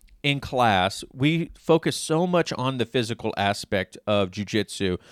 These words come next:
and now there's, you know, we, we, obviously we're doing a whole episode about philosophy, but I do feel like there's a little bit more philosophy going into coaching jujitsu, but it's definitely much further behind than I,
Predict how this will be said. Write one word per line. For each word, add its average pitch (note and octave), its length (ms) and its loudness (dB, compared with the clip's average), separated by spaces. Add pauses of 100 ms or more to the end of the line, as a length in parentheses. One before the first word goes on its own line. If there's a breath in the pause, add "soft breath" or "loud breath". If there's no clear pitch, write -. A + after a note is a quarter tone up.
(260 loud breath)
and C3 380 0 (240 soft breath)
now D3 240 6
there's, C3+ 380 2
you C#3+ 160 -2
know, A2 140 6
we, C3+ 240 -2
we, C3 240 -4 (540)
obviously A2+ 380 0
we're G2 80 0
doing A2 180 0
a A2 60 -4
whole B2+ 220 0
episode B2+ 360 0
about G2 240 0
philosophy, G2+ 760 -4 (260 loud breath)
but C3+ 240 4
I B2+ 80 4
do D3 180 4
feel D#3+ 200 0
like C3+ 180 0
there's A#2+ 220 0
a - 20 -2
little B2+ 160 4
bit B2 140 -4
more A2+ 340 2
philosophy A#2+ 640 0
going A2 380 -2 (100)
into A2 480 -2
coaching C#3+ 480 -4
jujitsu, D#3 560 -2
but B2 100 2
it's A2+ 140 -6
definitely C#3+ 500 -2
much A#2+ 400 -2
further A2 300 -2
behind G2+ 580 -4 (320 soft breath)
than A2+ 280 -4 (100)
I, A2+ 320 2